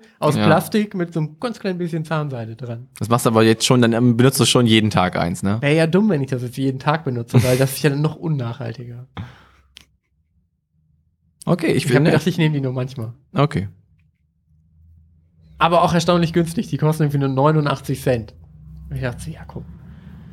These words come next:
Speaker 2: Also ich, äh, mein Gamechanger war ja die, die, die Zungenzahnbürste, die Marius mir mitgebracht hat. Verändert alles.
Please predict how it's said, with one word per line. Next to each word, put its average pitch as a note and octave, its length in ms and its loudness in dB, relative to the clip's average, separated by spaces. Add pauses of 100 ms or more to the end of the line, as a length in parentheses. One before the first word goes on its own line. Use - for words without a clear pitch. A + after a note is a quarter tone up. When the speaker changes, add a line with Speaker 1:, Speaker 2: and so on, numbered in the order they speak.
(720)
Speaker 2:
Also A#2 220 2
ich, B2 220 -6
äh, A#2+ 140 -4
mein A2+ 220 0
Gamechanger C3 420 2
war A2 80 4
ja G#2+ 120 6
die, G2+ 260 2
die, G#2 160 -2
die - 80 -12
Zungenzahnbürste, G#2+ 960 2 (140)
die A2 60 -2
Marius G2 280 0
mir G#2+ 100 2
mitgebracht G2+ 520 0
hat. B2+ 220 -2 (880)
Verändert F#2+ 360 0
alles. F#2 320 -4